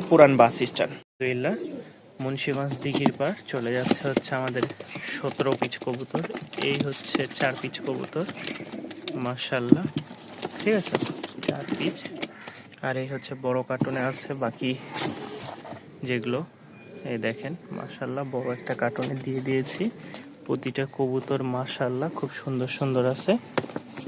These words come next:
যারা কবুতর নিয়েছেন তারা জানেন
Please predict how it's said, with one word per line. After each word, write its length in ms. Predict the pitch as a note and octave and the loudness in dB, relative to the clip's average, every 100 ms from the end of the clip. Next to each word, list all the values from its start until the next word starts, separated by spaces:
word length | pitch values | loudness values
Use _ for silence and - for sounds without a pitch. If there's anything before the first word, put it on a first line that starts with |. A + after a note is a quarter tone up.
| - - C#3 | -10 -6 2
যারা 240 | A#2+ A2+ B2 - - - - - - - - - - - - - - - | 6 6 4 2 -10 -12 -14 -6 -4 -2 2 6 6 4 0 -2 -2 0
কবুতর 380 | C3 C3 - C3+ C3+ | 4 4 4 4 6
নিয়েছেন 340 | C3 A#2+ C3+ B2+ | 4 4 2 4
তারা 180 | B2 A#2+ A#2+ | 4 4 6
জানেন 280 | B2 A#2 | 6 6